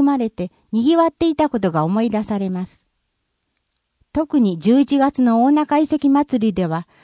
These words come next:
例年を大きく上回る人出がありました。町のマスコットキャラクター、遺跡くん、弥生ちゃんの着ぐるみデビューの効果もあったのでしょうか。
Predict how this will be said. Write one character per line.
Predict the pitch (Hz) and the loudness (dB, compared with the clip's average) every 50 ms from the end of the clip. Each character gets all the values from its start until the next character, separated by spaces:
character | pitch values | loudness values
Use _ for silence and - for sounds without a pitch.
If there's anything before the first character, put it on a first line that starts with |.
| _ _ _ | _ _ _
例 | 175 202 233 294 330 | 0 2 2 4 4
年 | 320 320 311 311 302 | 4 4 4 4 4
を | 302 285 285 311 330 | 4 4 4 4 2
大 | 294 | 0
き | - 330 302 | 0 -2 -4
く | - - 175 | -2 -2 0
上 | 196 220 254 254 | 2 2 4 2
回 | 262 254 247 240 | 2 2 2 2
る | 233 247 | 2 0
人 | 240 - - 277 | 0 0 0 0
出 | 254 277 254 | 2 2 0
が | 262 254 | 0 0
あ | 247 | 0
り | 240 247 | 0 0
ま | 240 226 226 240 | -2 -2 -4 -6
し | - - | -8 -12
た。 | - - - _ _ _ _ _ _ _ _ _ _ _ _ _ _ _ _ _ _ _ _ _ _ _ _ _ _ _ | -18 -18 -18 _ _ _ _ _ _ _ _ _ _ _ _ _ _ _ _ _ _ _ _ _ _ _ _ _ _ _
町 | - - 311 311 302 | -2 2 4 4 6
の | 269 226 | 4 4
マ | 202 208 240 | 2 0 -2
ス | 269 - - | -4 -4 -6
コ | - 311 | -6 -6
ッ | 311 | -2
ト | - - 294 285 | 0 -2 -2 0
キ | - 294 | 0 0
ャ | 294 | 0
ラ | 302 302 | 0 -2
ク | - - - | -4 -8 -8
タ | - 214 190 175 160 - - - _ _ _ _ _ _ - | -4 -2 -2 -2 -2 -6 -8 -14 _ _ _ _ _ _ -10
ー、 | 226 - - 359 | -6 -4 -2 -2
遺 | 320 | -2
跡 | 285 - | -4 -8
く | _ - 285 302 | _ -4 0 2
ん、 | 294 285 269 - - _ _ _ _ _ - | 2 2 0 -2 -6 _ _ _ _ _ -4
弥 | - 214 233 277 330 330 330 | 0 2 2 4 4 4 2
生 | 294 | 0
ち | - - | 0 0
ゃ | 311 294 | 2 4
ん | 285 285 | 4 4
の | 269 277 | 2 2
着 | - - 302 | 2 2 2
ぐ | 277 349 | 2 2
る | 339 359 | 2 2
み | 349 349 330 269 | 2 2 2 4
デ | 330 349 311 | 4 4 4
ビ | 302 320 302 | 2 2 2
ュ | |
ー | 254 | 2
の | 220 190 185 | 2 0 2
効 | - 294 302 285 | 4 4 4 4
果 | - 254 226 | 4 2 0
も | 202 190 180 | 0 0 0
あ | |
っ | 180 - _ | -2 -4 _
た | - 294 311 | -2 0 2
の | 311 285 | 2 2
で | 220 202 | 0 0
し | 202 - - 196 | -2 -2 -4 -4
ょ | 170 156 | -4 -6
う | |
か。 | - - - - | -8 -12 -18 -20